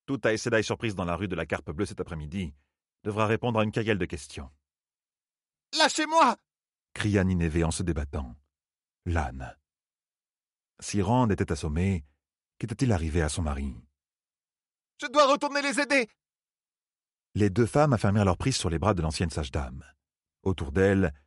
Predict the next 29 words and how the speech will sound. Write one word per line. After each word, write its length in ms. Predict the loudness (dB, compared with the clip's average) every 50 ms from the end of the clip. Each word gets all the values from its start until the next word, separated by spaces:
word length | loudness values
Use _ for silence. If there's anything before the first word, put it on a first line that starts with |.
| _ _ -4
tout 80 | -2 0
le 80 | 2
monde 140 | 2 2 2
avait 120 | 2 2 2
les 160 | 2 2 2
yeux 60 | 0
rivés 240 | 0 2 2 2 0
sur 120 | 0 0
la 60 | -4
boutique 300 | -4 -4 -6 -6 -6 -6
du 80 | -6 -4
bottier. « 560 | -6 -6 -8 -8 -8 -10 -8 -10 -10 -14 -18 _ _ _ _ _ _ _ _ _ _ _ _ _ _ _ _ _ _ _ _ _ _ _
Tu 140 | -12 -12 -8
trouves 180 | -6 -4 -4
que 80 | -4 -4
tu 80 | -4 -4
n'en 140 | -2 -2
as 60 | 0 0
pas 80 | 0 0
déjà 240 | 0 2 2 2
assez 160 | 0 0 -4 -6
fait, 320 | -6 -4 -4 -4 -4 -8 _ _ _ _ _ _ _ _ _ _ _ _ _ _
petite 240 | -10 -10 -8 -10 -10
idiote ? » 320 | -4 0 0 0 0 -2 -8 -14 -14 _ _ _ _ _ _ _ _ _ _
lâcha 260 | 0 0 2 2 2 2
Katsuane 600 | 2 0 -2 -2 -2 -2 0 0 0 -2 -2 -4
d'un 140 | -4 -4 -4
ton 120 | -2 -2
glacial. « 640 | -2 -2 -4 -4 -4 -6 -6 -6 -8 -12 -18 -20 _